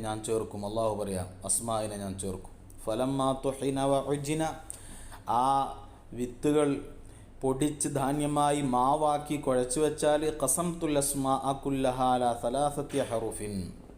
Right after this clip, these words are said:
പിന്നെ ആ പൊടിയിൽ അല്ലെങ്കിൽ ധാന്യത്തിൽ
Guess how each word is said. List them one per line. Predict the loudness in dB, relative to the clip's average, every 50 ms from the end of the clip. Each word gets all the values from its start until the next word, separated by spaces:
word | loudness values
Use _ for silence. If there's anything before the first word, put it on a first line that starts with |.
| -18 -18 -16 -16 -14 -14 -14 -14 -14 -16 -16 -16 -18 -18 -18 -18 -18 -16 -10 -4
പിന്നെ | -2 2 4 4 4 4 4 2 0 -4 -6 -12 -14 -14 -14 -14 -14 -14 -14 -14 -8 -2 0 2 4
ആ | 4 4 4 4 2 0 -2 0
പൊടിയിൽ | 2 2 4 4 4 4 4 4 4 4
അല്ലെങ്കിൽ | 4 2 2 0 0 0 0 0
ധാന്യത്തിൽ | 0 0 2 0 -2 -2 -4 -4 -2 -2